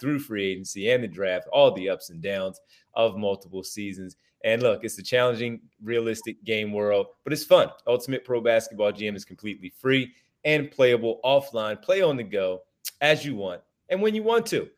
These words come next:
Locked On seventy-sixers, listen, we got a treat for you. Get a one hundred percent free boost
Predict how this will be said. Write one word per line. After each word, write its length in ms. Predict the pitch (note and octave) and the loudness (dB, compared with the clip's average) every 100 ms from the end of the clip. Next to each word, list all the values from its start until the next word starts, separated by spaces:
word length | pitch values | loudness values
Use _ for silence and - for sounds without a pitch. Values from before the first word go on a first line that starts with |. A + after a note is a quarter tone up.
| - | -6
Locked 240 | D3+ F#3+ G3 | -4 -2 2
On 140 | F#3 | 2
seventy-sixers, 680 | F#3 F#3+ F#3 - G3 F#3 E3 | 4 2 2 -2 -2 -2 0
listen, 380 | G3+ G#3+ B2+ A2 | 2 2 -4 -6
we 100 | F#3 | 4
got 200 | F#3+ F3+ | 4 4
a 20 | |
treat 300 | G#3+ A3 A3 | 0 -4 -2
for 200 | F#3 F3+ | 2 2
you. 180 | F3 E3+ - _ D3 | 0 -8 -14 _ 4
Get 120 | D#3 | 6
a 80 | C#3+ | 6
one 240 | C3 D#3 | 4 2
hundred 260 | D#3 D3 C#3+ | 2 0 -4
percent 400 | C#3 - D3+ - | -8 0 0 0
free 460 | - - F#3+ G#3+ G#3+ | -12 -2 0 0 -4
boost 640 | B2 B2 G#3 A#2 - - | -4 0 0 -2 -6 -12